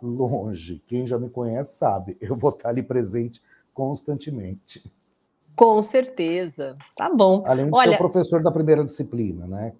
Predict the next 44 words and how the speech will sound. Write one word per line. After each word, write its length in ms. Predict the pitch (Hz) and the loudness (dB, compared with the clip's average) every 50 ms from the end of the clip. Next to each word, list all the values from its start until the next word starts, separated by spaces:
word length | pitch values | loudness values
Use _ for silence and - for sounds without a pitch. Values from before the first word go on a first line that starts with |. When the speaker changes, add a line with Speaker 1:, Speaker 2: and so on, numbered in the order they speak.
| _ _ | _ _
Speaker 2:
Claro. 180 | - - - 113 | -6 -4 -2 -2
Speaker 1:
Que 60 | 104 | 0
o 40 | 98 | 0
aluno 220 | 101 107 107 107 104 | -2 -2 -4 -4 -4
vai 160 | 104 101 110 | -4 -6 -6
ter. 380 | - - - 190 - - 113 - | -6 -6 -8 -8 -6 -6 -8 -6
<laughs> 1160 | - 175 - - 226 190 - - - 190 - - _ _ _ _ _ _ _ _ _ _ _ | -6 -6 -6 -6 -6 -8 -8 -8 -12 -12 -14 -14 _ _ _ _ _ _ _ _ _ _ _
Speaker 2:
Já 160 | - 170 190 | 0 2 2
pra 120 | 190 220 214 | 4 2 2
dar 120 | 196 220 | 2 2
aquela 200 | 226 226 233 226 | 0 0 -2 -4
introdução, 760 | 226 226 214 214 220 196 202 208 - - - 208 196 180 165 | -4 -4 -4 -4 -4 -4 -6 -8 -8 -6 -6 -4 -4 -6 -6
né? 260 | 165 170 175 190 208 202 _ _ _ - | -8 -8 -8 -10 -10 -12 _ _ _ -8
Pra 300 | - 180 175 170 165 - | -6 -4 -4 -4 -2 0
Speaker 1:
Sim, 180 | 170 170 165 165 170 | 2 2 2 2 2
Speaker 2:
instigar, 920 | 160 156 139 120 113 101 - 226 202 143 - - 208 202 185 170 160 - _ | 0 0 0 -2 -2 -4 -4 -4 -2 -2 0 2 2 2 2 0 -4 -8 _
Speaker 1:
sim. 60 | - | -10
Speaker 2:
né? 280 | 180 202 220 240 240 - - - - _ | -8 -8 -8 -10 -10 -14 -16 -18 -8 _
A, 120 | - 139 131 | 0 2 2
a 40 | 120 120 | 2 0
Speaker 1:
É. 40 | |
Speaker 2:
curiosidade. 880 | - - - - 196 196 185 165 190 175 175 165 156 156 156 156 - - _ _ - - - - _ _ _ | 0 -2 -2 -2 -2 -2 -2 -2 -4 -4 -6 -8 -10 -10 -14 -16 -18 -20 _ _ -20 -20 -20 -20 _ _ _
Olha, 260 | - 214 214 202 185 | 2 4 4 4 2
muito 460 | - 202 196 220 262 302 311 302 - 254 | -2 -2 -2 0 0 0 0 0 -2 -2
obrigada. 680 | - - 208 196 190 185 190 170 190 196 208 196 202 | 0 0 -2 -2 -4 -6 -4 -4 -2 -2 -2 -2 -4
Queria 220 | 190 - 208 208 208 | -6 -6 -6 -6 -6
agradecer 440 | 185 196 185 180 185 180 - - | -6 -6 -6 -6 -8 -6 -6 -6
o 80 | 190 185 | -6 -6
seu 180 | - - 190 170 | -6 -8 -10 -8
tempo 300 | - - 175 175 - 180 | -8 -8 -8 -8 -10 -10
aqui 160 | 165 - 180 | -8 -8 -6
com 80 | - 175 | -4 -4
a 80 | 160 | -4
gente, 460 | 160 - 170 160 156 156 151 - - 151 | -4 -2 -2 -2 -2 -4 -6 -8 -4 0
viu? 260 | 165 208 226 226 214 220 | 4 4 4 4 4 2
Eu 140 | 214 214 202 | 2 2 4
tenho 180 | 208 214 214 208 | 4 4 4 4
certeza 560 | 208 - 226 196 - - 208 208 196 208 208 | 2 0 0 2 4 4 6 6 4 2 0
que 100 | - 208 | -2 -2
esse 180 | 185 - - 180 | -2 -2 -4 -4
curso 260 | - - 196 185 - | -2 -4 -4 -4 -2
será 240 | - 202 180 175 185 | -2 -2 0 0 -2
um 60 | 180 | -2
sucesso. 580 | 185 - - - 165 135 - - - - - | -4 -4 -4 -4 -4 -4 -4 -6 -10 -12 -12